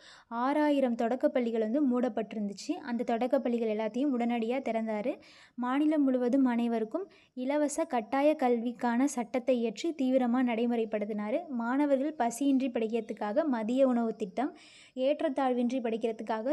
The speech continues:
சீருடை திட்டத்தையும் அறிமுகப்படுத்தினாரு. பள்ளியோட வசதிகளை பெருக்க பள்ளி சீரமைப்பு மாநாடுகளை நடத்தினாரு.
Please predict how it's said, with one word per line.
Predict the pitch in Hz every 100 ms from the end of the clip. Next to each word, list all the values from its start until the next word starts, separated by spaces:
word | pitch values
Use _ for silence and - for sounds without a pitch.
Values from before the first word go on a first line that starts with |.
| 320
சீருடை | 262 269 277 269
திட்டத்தையும் | 254 240 196 240 302
அறிமுகப்படுத்தினாரு. | 240 226 226 220 208 208 208 208 339 - - - _
பள்ளியோட | 262 262 285 320 294
வசதிகளை | 233 233 285 285 285 277
பெருக்க | 226 214 294
பள்ளி | 330 254 240 269 269
சீரமைப்பு | 262 247 233 226 277
மாநாடுகளை | 233 226 254 254 240 226
நடத்தினாரு. | 220 214 208 208 208